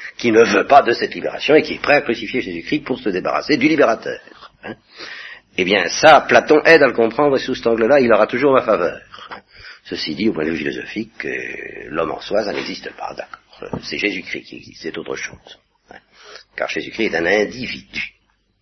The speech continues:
et non pas l'homme en soi, tout en étant la plénitude humaine. Donc nous exclu-, nous ex-, nous exclurons quand même le réalisme absolu. Alors, il reste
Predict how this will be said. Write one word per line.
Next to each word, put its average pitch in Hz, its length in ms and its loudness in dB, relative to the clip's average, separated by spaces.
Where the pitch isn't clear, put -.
et - 120 -6
non 69 100 -4
pas 123 140 6
l'homme 110 220 6
en 80 120 -4
soi, - 300 -12
tout - 200 -16
en 67 60 -8
étant 110 180 -2
la 104 80 2
plénitude 82 440 -4
humaine. 73 380 -8
Donc 151 320 6
nous 123 220 6
exclu-, 104 360 2
nous 117 200 4
ex-, - 200 -4
nous 98 440 0
exclurons 120 840 -2
quand 87 220 -2
même 147 380 2
le 107 160 4
réalisme 113 440 4
absolu. - 460 -4
Alors, 117 500 6
il 98 100 -2
reste - 420 -2